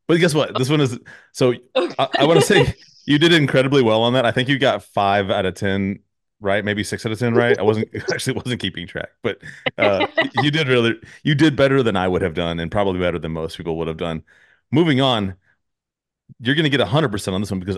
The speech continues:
Speaker 1: only you know the answer to these questions. That's right. We're taking the "What kind of penguin are you?" quiz <laughs> from BuzzFeed. <laughs> All right. Um,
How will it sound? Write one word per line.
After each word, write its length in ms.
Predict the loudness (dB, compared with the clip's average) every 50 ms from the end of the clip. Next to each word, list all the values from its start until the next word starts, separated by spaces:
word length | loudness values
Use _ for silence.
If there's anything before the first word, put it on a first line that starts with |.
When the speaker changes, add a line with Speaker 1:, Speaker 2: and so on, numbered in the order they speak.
| -4 -2
Speaker 1:
only 340 | 0 2 2 2 2 0 0
you 300 | -2 -4 -2 0 0 2 2
know 220 | 2 2 0 0
the 160 | -2 -4 -6 -6
answer 260 | -6 -6 -8 -8 -10
to 60 | -10
these 160 | -10 -10 -12 -8
questions. 520 | -6 -6 -4 -4 -6 -10 -12 -12 -14 -18 _ _ _ _ _ _
That's 160 | -4 -2 -2 0
right. 200 | -2 -2 -4 -6 _ _ _ _ _ -4
We're 120 | -2 -2
taking 360 | 0 0 0 0 0 0 2
the 200 | 0 0 0 -2 -4 -4
"What 200 | -4 -4 -4 -2
kind 220 | -2 0 0 0 0
of 100 | 0 0
penguin 320 | 0 0 0 2 2 2
are 60 | 0 0
you?" 200 | 0 -2 -4 -4
quiz 400 | -2 0 2 2 2 2 0 -4 -6 -10 _
<laughs> 100 | _ -2
from 220 | 0 0 0 0
BuzzFeed. 680 | 0 -2 -2 -2 -4 -10 -14 -14 -14 -14 -12 -12 -12 -12 -12 -12 -10
<laughs> 320 | -8 -8 -8 -8 -8 -10 -12 -12 -16 _ _ -16 -12 -10 -10 -8 -6 -6 -4 -6 -6 -8 _ _ -18 -18 -18 _ _ _ -16 -16 _ _ _ _ -18 -14 -6 -2
All 180 | 0 2 4
right. 280 | 4 4 2 2 0 -2 -6 _ _ _ _ -2
Um, 580 | 0 0 2 2 2 0 0 0 -2 -4 -6